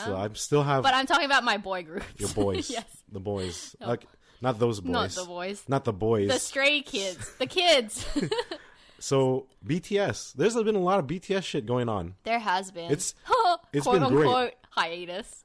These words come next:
Speaker 1: Well, first off,
Speaker 2: Not really.
Speaker 1: we've been fed a l-, very well.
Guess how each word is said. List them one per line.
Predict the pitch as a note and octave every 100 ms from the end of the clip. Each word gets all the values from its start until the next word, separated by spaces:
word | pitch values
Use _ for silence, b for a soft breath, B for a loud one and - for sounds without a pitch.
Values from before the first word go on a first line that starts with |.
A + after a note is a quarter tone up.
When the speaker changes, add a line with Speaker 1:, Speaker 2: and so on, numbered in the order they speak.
| _
Speaker 1:
Well, | C3 C3
first | - E3 -
off, | A2+ G2+ - - -
Speaker 2:
Not | D#3+
really. | E3 D#3+ G3 _
Speaker 1:
we've | A#2 C3+
been | B2
fed | - B2 G2+
a |
l-, | G2+ G#2+ - -
very | G2+ A#2+ A#2
well. | G2 G#2+ F#2 D#2+